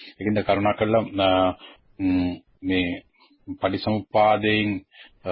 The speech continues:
බැහැර වහන්න නැතුව මේ පටිසමුපාදයට, අ, අ, ඇතුළතින් මේ පංච-, පටිසමුපාදයේ, අ, ආශ්‍රයෙන්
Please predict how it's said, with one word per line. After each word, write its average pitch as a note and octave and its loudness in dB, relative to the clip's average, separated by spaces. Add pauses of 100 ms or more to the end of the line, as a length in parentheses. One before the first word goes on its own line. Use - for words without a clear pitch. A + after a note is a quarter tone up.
බැහැර F#2 0
වහන්න A2 2
නැතුව F#2+ -2
මේ G2+ -2
පටිසමුපාදයට, G2 -2
අ, - -6 (120)
අ, F#2 -8 (160)
ඇතුළතින් C#3+ 4 (220)
මේ F#2 -4
පංච-, - -8 (480)
පටිසමුපාදයේ, A2 0 (440)
අ, G2+ -4 (340)
ආශ්‍රයෙන් B2 2